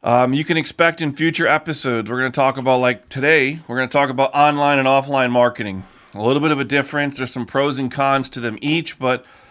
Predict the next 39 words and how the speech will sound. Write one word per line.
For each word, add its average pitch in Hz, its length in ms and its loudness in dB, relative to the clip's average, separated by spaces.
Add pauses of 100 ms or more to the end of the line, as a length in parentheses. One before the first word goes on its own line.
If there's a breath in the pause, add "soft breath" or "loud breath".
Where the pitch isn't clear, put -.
(120)
it's 131 160 -4
good 135 240 0
to 143 80 0
have 135 180 0
a 123 60 -6
strategy 123 640 -2
around 98 320 -6
that. 95 260 -6 (520)
Uh, 117 240 4
marketing 147 560 2
groups 107 480 -8
or 123 180 0
peer 160 300 0
groups, 107 500 -10 (380 soft breath)
uh, 113 260 2
different 131 420 -6
things 135 220 -4
that 127 140 -6
you 135 80 -6
can 131 100 -4
leverage 120 560 -2
with 113 160 -4
being 131 240 -2
in 120 140 -2
a - 20 -6
peer 139 320 -4
group, 139 420 -4
um, 110 460 -6
and 135 320 -2
with 143 320 -6
groups 143 300 -6
that - 240 -6
also 131 340 -4
focus 131 380 -8
a 127 40 -4
little 127 140 -2
bit 120 140 0
on 107 200 2
marketing. 156 640 -2